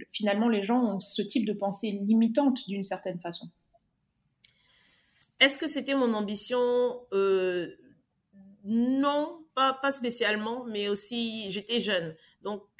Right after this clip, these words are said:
Speaker 2: et ça va sur mon, mon deuxième point, pourquoi les gens ne pensent pas ça. Parce que quand on commence dans des structures comme la nôtre et quand on est jeune,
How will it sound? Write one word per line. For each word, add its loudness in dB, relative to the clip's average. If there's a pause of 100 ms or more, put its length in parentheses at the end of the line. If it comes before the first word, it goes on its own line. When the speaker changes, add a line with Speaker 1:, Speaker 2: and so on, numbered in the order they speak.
(180)
Speaker 2:
et -2
ça -2
va -2
sur -4
mon, -6
mon -4
deuxième -4
point, -6
pourquoi -8
les 0
gens -6
ne -4
pensent -8
pas -6
ça. -10 (340)
Parce -6
que 2
quand 0
on -4
commence 0
dans -2
des 0
structures -6
comme -2
la -2
nôtre -6
et -6
quand -6
on -6
est -4
jeune, -2